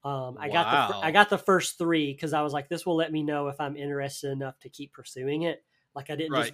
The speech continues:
Speaker 1: go
Speaker 2: yeah.
Speaker 1: out and buy, like, the hundred dollar box set right out the bat or anything.
Speaker 2: <laughs>
Speaker 1: And this
Speaker 2: Yeah.
Speaker 1: is, like, the, the beginning, like, Dragon Ball, not Z or Super or anything like that. Like, very beginning, nineteen eighty-four Dragon Ball. And it's, like, the, it's the one that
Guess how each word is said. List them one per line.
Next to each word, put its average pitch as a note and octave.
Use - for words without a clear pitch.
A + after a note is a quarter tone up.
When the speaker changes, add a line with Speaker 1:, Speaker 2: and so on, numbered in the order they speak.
Speaker 1:
go D3+
Speaker 2:
yeah. -
Speaker 1:
out D3
and C#3+
buy, C#3+
like, C3
the B2
hundred C#3+
dollar C3+
box B2+
set C#3+
right C3+
out C3
the C3+
bat C3
or D3
anything. D#3+
Speaker 2:
<laughs> -
Speaker 1:
And F3+
this B3+
Speaker 2:
Yeah. -
Speaker 1:
is, A#3+
like, A3+
the, F3
the D#3+
beginning, D3
like, C3
Dragon D#3+
Ball, A#2
not C#3+
Z D3
or B2+
Super C#3+
or -
anything C3+
like B2+
that. A#2
Like, B2
very D#3+
beginning, D3+
nineteen F#3
eighty-four E3
Dragon D#3
Ball. A2
And C3
it's, C#3
like, D3+
the, C3+
it's D3+
the F3
one E3
that C#3+